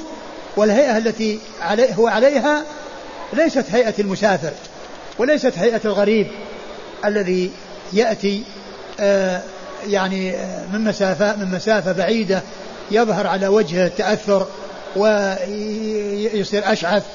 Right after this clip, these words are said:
يصير أغبر بسبب، آه، سفره ومعاناته الطريق.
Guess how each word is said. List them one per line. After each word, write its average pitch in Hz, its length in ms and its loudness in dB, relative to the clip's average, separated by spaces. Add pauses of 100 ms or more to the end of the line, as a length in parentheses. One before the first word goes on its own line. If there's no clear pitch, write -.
(380)
يصير 202 260 -2
أغبر 214 480 4 (720)
بسبب، 196 600 2 (260)
آه، 185 420 0
سفره 202 500 4
ومعاناته 196 680 0
الطريق. 220 420 2